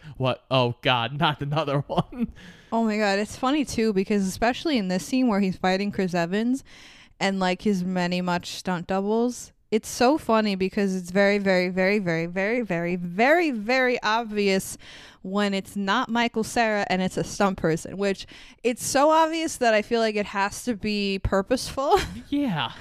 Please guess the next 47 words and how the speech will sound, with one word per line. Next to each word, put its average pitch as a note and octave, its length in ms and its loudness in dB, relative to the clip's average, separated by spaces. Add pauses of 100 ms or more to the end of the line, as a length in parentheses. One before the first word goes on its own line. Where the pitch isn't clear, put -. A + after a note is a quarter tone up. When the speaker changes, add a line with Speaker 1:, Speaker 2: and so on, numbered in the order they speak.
(140)
Speaker 2:
'Cause A3+ 260 0
the A3+ 120 -2
stunt B3 380 -2
guy C4 220 4
is, G#3+ 200 0
like, G3+ 200 -2
clearly A3 560 0 (200)
a F#3 120 0
lot F#3 220 0
more F#3 180 2
jacked F3+ 540 -2
than G3+ 180 0
<laughs> A#3 60 2
Michael - 280 2
Cera. - 500 0 (1000)
Speaker 1:
Yeah, B3 280 4
it's, F3+ 140 2
it's A#3+ 160 -2
a C#4 80 0
fun G#3+ 340 -2
fight C#3+ 320 -2
scene C#3+ 300 -4
to E3 80 -4
the D3 80 -4
point C3 480 -2
where C#3+ 440 2 (100)
Chris E3+ 220 2
Evans D#3 140 2
is - 20 0
like, D3+ 180 -4
"Oh, F3+ 260 8
shit, B2+ 260 -2
man, B2 160 -4
I, D#3+ 300 -2
I F3 40 -2
didn't E3+ 240 -4
know." D#3+ 260 0
And C#3+ 140 2
he D3+ 80 2
goes D#3 300 4
to D3+ 140 0
help C#3+ 340 -4
Scott C#3 460 -2
up C#3 240 -2
and C3+ 140 -4
<laughs> - 0 -
sees, - 340 -2